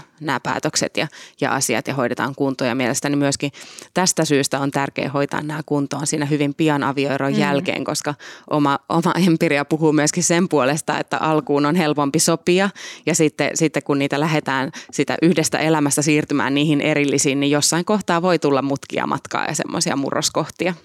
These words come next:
Speaker 2: No mitä siinä konkreettisesti tapahtuu siinä osituksessa?
Speaker 1: No sen lisäksi, että siinä luetteloidaan varat ja velat ja sitten katsotaan paljonko viivan alle jää ja mitä,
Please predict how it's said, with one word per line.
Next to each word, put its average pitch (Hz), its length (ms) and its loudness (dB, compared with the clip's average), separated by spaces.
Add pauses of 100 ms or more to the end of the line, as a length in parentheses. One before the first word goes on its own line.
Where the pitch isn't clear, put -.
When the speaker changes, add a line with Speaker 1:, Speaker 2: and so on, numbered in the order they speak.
(360)
Speaker 2:
No 302 100 2
mitä 381 200 2
siinä 285 320 4
konkreettisesti 190 640 2
tapahtuu 156 460 -2
siinä 151 180 -4
osituksessa? - 640 -8 (800)
Speaker 1:
No 156 200 2
sen 220 200 2
lisäksi, 240 380 2
että 165 140 -2
siinä 160 320 2 (220)
luetteloidaan 143 840 2 (160)
varat 139 280 -2
ja - 120 0 (200)
velat 143 440 0
ja 165 80 2
sitten - 280 0
katsotaan 135 340 -2
paljonko 131 260 0
viivan 139 300 2 (120)
alle 131 240 0
jää 131 260 0
ja 127 180 0
mitä, 135 260 -2